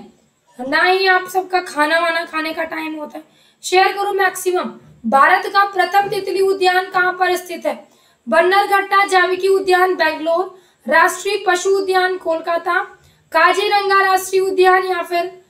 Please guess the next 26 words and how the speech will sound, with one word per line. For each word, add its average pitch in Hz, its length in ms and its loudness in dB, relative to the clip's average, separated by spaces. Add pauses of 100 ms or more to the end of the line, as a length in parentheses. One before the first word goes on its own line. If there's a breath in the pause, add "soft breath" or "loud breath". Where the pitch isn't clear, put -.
(300 soft breath)
उपयुक्त 381 500 -2
में 392 160 0
से 392 160 -2
कोई 370 280 2
नहीं। 330 300 -2 (100)
पहला 370 440 2
तितली 370 400 0
उद्यान 330 520 2 (720)
कहाँ 349 260 4
पर 392 240 0
स्थित 370 320 0
है? 370 80 2 (100)
पहला 359 300 2
तितली 370 360 -6
उद्यान 370 420 0
आपका 349 380 -2 (400 loud breath)
बन्नरघट्टा 381 840 0
जैविकी 359 420 0
उद्यान 359 420 0
कहाँ 359 340 0
स्थित 359 300 -6
है? 381 160 -6
बेंगलोर 330 520 -6
में 349 140 -12
स्थित 311 300 -14
है, 247 120 -12